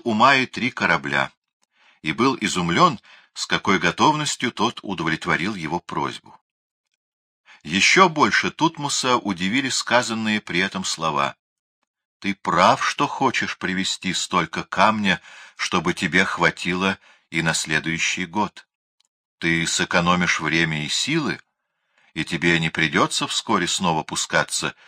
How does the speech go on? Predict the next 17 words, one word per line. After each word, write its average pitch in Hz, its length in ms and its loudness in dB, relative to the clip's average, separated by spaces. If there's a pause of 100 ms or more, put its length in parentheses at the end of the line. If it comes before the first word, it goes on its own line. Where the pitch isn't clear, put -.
(160)
в 69 100 -18
далёкое 78 520 0
путешествие". - 840 -6 (1900)
Толстый 165 480 0
Майя 135 380 2
не 98 100 0
упустил 87 560 -2
случая 101 520 -2
показать, 92 640 0 (380)
с - 100 -8
каким 104 420 0
огромным 165 640 2
удовольствием 139 840 -2 (340)
исполняет 85 680 0
он 117 140 -2
просьбу 80 480 -4
скульптора. - 680 -12